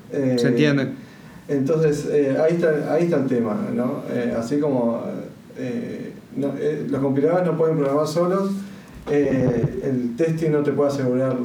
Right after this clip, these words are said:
Speaker 1: el au-, el testing no te puede asegurar y los chequeos no te, tampoco te pueden asegurar la calidad del producto.
Speaker 2: No, claramente,
Speaker 1: Tiene que
Speaker 2: eso.
Speaker 1: ser una conjunción. El tema,
Speaker 2: Ujú.
Speaker 1: el tema yo creo que se va mucho a ser automatizado porque puede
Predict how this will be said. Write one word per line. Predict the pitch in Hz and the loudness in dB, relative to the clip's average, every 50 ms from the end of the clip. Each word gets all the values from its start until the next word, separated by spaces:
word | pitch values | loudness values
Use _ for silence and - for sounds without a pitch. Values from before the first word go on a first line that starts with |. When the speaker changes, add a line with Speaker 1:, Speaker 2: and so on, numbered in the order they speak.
| 117 120 | -2 -2
Speaker 1:
el | 131 123 120 | 0 0 0
au-, | 123 123 123 123 120 - - - - - - - - - | 2 0 0 0 -4 -8 -12 -18 -20 -20 -20 -16 -10 -8
el | 143 117 117 | -6 -4 -2
testing | - 202 196 202 196 160 | -2 0 0 2 2 2
no | 147 | 2
te | - - 113 | 2 0 0
puede | 120 120 113 | 0 0 0
asegurar | 117 120 120 123 160 196 226 - - - - | 0 0 0 2 2 2 2 0 -2 -4 -4
y | 135 127 | -4 -2
los | 120 120 117 113 - | -2 -2 -2 -4 -4
chequeos | - 131 127 139 160 175 170 160 156 | -6 -4 -2 0 2 2 2 2 2
no | 160 160 | 2 2
te, | 156 151 123 | 2 2 0
tampoco | 117 - 127 127 - 165 160 151 | 0 0 0 0 2 2 2 2
te | 131 127 | 2 0
pueden | 127 143 143 139 | 0 0 0 0
asegurar | 135 131 120 120 127 139 156 180 - - - | -2 -2 -2 0 2 2 2 0 -2 -4 -4
la | 120 117 117 | -4 -2 -2
calidad | 117 117 127 135 131 | 0 0 2 2 2
del | 127 | 2
producto. | 120 120 123 123 120 117 104 110 - - | 0 0 0 0 -2 -2 -4 -6 0 2
Speaker 2:
No, | 185 185 180 160 131 | 4 4 4 4 4
claramente, | 165 165 151 147 151 151 131 117 | 4 4 4 4 4 2 2 0
Speaker 1:
Tiene | - - - 147 135 - | -2 0 0 2 2 4
que | 147 | 4
Speaker 2:
eso. | 135 123 | 4 4
Speaker 1:
ser | - | 4
una | - 202 185 170 | 4 4 4 2
conjunción. | 156 143 135 131 - 131 123 123 - 170 165 135 117 110 107 | 2 2 0 0 0 0 0 0 2 2 2 2 2 2 0
El | 107 113 110 | 0 0 0
tema, | 110 156 147 156 160 170 185 180 - - - | 0 2 2 4 4 4 4 4 2 0 -2
Speaker 2:
Ujú. | - - | -2 -2
Speaker 1:
el | 127 | -2
tema | - 175 180 190 | 0 2 2 2
yo | 170 165 165 | 2 2 2
creo | 151 165 165 160 | 2 2 2 2
que | 139 147 151 156 160 160 160 160 - | 4 4 2 2 2 0 -2 -4 -4
se | - 143 | -4 -2
va | 131 135 147 156 | 0 2 2 2
mucho | 160 165 165 165 165 | 0 0 0 0 0
a | - | 2
ser | 151 143 | 2 2
automatizado | 135 131 139 131 135 131 - 147 147 - 208 208 202 202 190 175 - - - | 2 2 2 2 2 2 0 0 0 2 2 2 4 2 2 0 0 -2 -2
porque | - 233 226 220 220 | -2 -2 -2 -2 -4
puede | - - 139 131 131 127 123 120 117 | -4 -2 -2 0 0 2 2 0 0